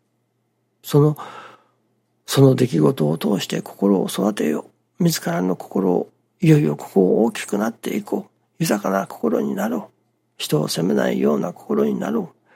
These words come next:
泥の心になろう。といったような、自らの心を育ていることのために、一切の事柄をいただいていこうとする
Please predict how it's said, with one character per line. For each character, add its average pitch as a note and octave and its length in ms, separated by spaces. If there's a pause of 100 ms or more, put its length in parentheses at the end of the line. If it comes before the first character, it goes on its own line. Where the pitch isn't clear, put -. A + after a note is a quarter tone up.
(300)
泥 D#3 240
の D3+ 120
心 - 360
に - 180
な - 120
ろ - 100
う。 - 60 (640)
と G3 120
い G3 40
っ G3+ 40
た - 240
よ B3+ 140
う - 20
な、 D#3+ 200 (340)
自 C4+ 280
ら G3+ 280
の - 160
心 - 380
を - 100
育 - 260
て - 120
い C4+ 40
る - 120
こ A3+ 120
と E3+ 140
の E3 120
た - 140
め E2+ 160
に、 - 180 (220)
一 G3+ 120
切 - 280
の E2+ 160
事 - 260
柄 - 240
を - 180
い G#3 80
た F#3 120
だ - 140
い - 80
て - 180
い A3+ 60
こ - 220
う - 60
と - 100
す C#4 180
る D#4 180